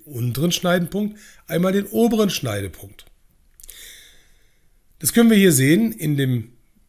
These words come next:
in dem Reiter Weitere, hier bei Kontrollpunkt. Wenn ich hier in Kontrollpunkte reingehe, sind hier diese automatischen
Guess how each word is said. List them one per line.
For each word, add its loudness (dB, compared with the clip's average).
in -6
dem -4
Reiter -8
Weitere, -2
hier -6
bei -8
Kontrollpunkt. -4
Wenn -10
ich -12
hier -10
in -12
Kontrollpunkte -10
reingehe, -4
sind -2
hier 0
diese -2
automatischen -4